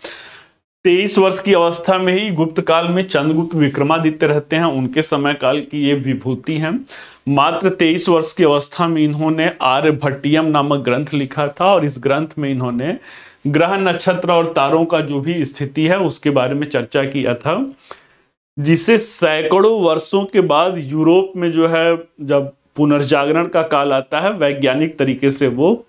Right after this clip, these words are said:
प्रूव होता है। तो इस तरीके से ग्रहण के बारे में, जो सूर्य ग्रहण है और चंद्र ग्रहण है, सारे ग्रह जो हैं वो सूर्य की परिक्रमा करते हैं, हेलियोसेंट्रिक जो थ्योरी है उसके बारे में इन्होंने अपने ग्रंथ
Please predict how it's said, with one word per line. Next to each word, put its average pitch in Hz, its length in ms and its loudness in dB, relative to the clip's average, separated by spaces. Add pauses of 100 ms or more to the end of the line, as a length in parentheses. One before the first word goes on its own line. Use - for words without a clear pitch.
(120)
प्रूव 151 180 4
होता 107 380 -2
है। 113 200 -8 (500)
तो 160 80 2
इस 202 380 0
तरीके 196 400 2
से 202 180 2
ग्रहण 165 440 0
के 190 100 2
बारे 170 280 2
में, 175 200 0
जो 165 80 -2
सूर्य 156 280 2
ग्रहण 160 320 0
है 160 120 0
और 160 160 0
चंद्र 156 300 -2
ग्रहण 151 360 0
है, 151 320 -4 (760)
सारे 165 420 2
ग्रह 170 320 2
जो 175 200 2
हैं 185 120 0
वो 175 400 2
सूर्य 165 360 0
की 170 140 -4
परिक्रमा 151 580 0
करते 165 340 -2
हैं, 160 180 0
हेलियोसेंट्रिक 143 720 -2
जो 151 120 0
थ्योरी 143 400 0
है 151 140 0
उसके 143 440 -4
बारे 147 280 2
में 156 140 -2
इन्होंने 139 300 0
अपने 139 260 -2
ग्रंथ 123 220 -2